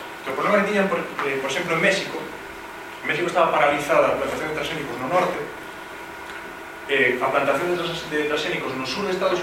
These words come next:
Unidos brincou a fronteira e contaminou as plantas do norte, do norte de México, non? Entón, ao final, o que fixeron foi abrir a veda de Isto é un problema, porque México é un, é unha rexión de, de orixe do, do, do millo.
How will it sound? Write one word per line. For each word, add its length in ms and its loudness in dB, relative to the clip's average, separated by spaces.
Unidos 240 0
brincou 400 4
a 80 2
fronteira 480 4
e 40 0
contaminou 360 0
as 80 0
plantas 240 -4
do 160 -6
norte, 240 -6
do 320 -6
norte 160 -4
de 160 -4
México, 320 -6
non? 120 -10
Entón, 160 -4
ao 80 -4
final, 160 0
o 80 2
que 80 -2
fixeron 240 -2
foi 160 2
abrir 160 0
a 160 0
veda 240 0
de 80 -4
Isto 240 -2
é 80 0
un 240 -2
problema, 320 2
porque 160 -2
México 320 -2
é 80 -2
un, 120 -4
é 80 -4
unha 160 4
rexión 240 0
de, 400 2
de 80 -4
orixe 320 4
do, 160 0
do, 160 -4
do 80 -2
millo. 240 0